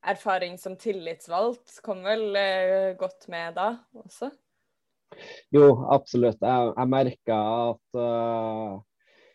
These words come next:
Speaker 2: erfaringen min med å jobbe med, eh, med saker, eh, det å ha stått foran en forsamling og, og snakket tidligere var,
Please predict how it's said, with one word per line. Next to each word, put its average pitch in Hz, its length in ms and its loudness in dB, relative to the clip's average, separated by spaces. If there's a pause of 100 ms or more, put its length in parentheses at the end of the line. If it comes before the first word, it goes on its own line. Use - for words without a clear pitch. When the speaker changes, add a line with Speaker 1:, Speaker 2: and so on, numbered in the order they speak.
(160)
Speaker 2:
erfaringen 113 600 0
min 110 220 -4
med 117 100 -2
å 117 80 0
jobbe 123 580 -4
med, 107 460 -4 (560)
eh, 113 240 -6
med 113 280 -2
saker, 127 760 -2 (300)
eh, 117 260 -4
det 110 280 0
å 110 680 0
ha 117 320 -2
stått 123 540 -6
foran 110 420 -4
en 107 80 -4
forsamling 107 800 -6
og, 113 400 -2
og 107 80 -6
snakket 101 560 -6
tidligere 107 720 2
var, 98 640 -2